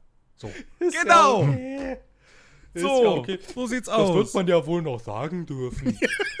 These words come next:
Speaker 2: Man darf ja, darf ja gar nichts mehr sagen heutzutage. <laughs>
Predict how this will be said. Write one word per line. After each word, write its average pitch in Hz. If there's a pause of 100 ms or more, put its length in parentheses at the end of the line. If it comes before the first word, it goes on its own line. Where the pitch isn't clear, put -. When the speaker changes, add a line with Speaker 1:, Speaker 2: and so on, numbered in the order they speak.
(540)
Speaker 2:
Man 160
darf 185
ja, 196
darf 160
ja 175
gar 127
nichts 196
mehr 139
sagen 139
heutzutage. 101
<laughs> -